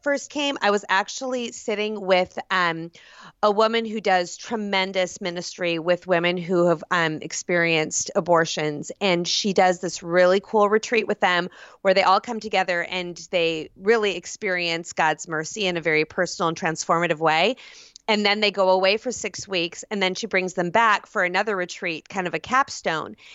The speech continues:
And she was sharing with me that as incredible as that experience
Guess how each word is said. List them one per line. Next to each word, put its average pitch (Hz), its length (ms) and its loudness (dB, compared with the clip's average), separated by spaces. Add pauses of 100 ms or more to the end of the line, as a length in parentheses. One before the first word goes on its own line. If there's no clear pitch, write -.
(320)
And 233 140 2
she - 160 -6
was 220 140 0
sharing 349 460 -2
with 220 240 2
me 170 460 -4
that 175 480 4 (500)
as 220 160 2
incredible 220 720 0
as 233 160 -4
that 185 200 2
experience 180 760 -8